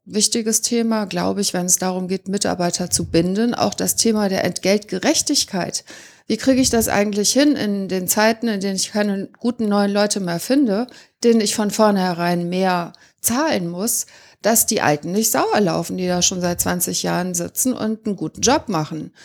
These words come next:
Also da muss man sich sehr innovative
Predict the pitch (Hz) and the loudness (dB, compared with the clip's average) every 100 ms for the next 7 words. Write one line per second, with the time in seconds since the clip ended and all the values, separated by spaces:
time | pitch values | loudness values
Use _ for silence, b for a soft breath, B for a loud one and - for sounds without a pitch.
0 | B B - 233 226 208 196 220 247 240 | B B 2 4 4 2 2 0 0 0
1 | 233 233 196 196 - - 185 214 220 220 | -2 -2 -2 -2 -4 -4 -2 2 2 0
2 | 214 B B 277 294 226 196 190 - 220 | -4 B B 4 6 6 4 2 0 0
3 | 196 185 175 | 0 -4 -4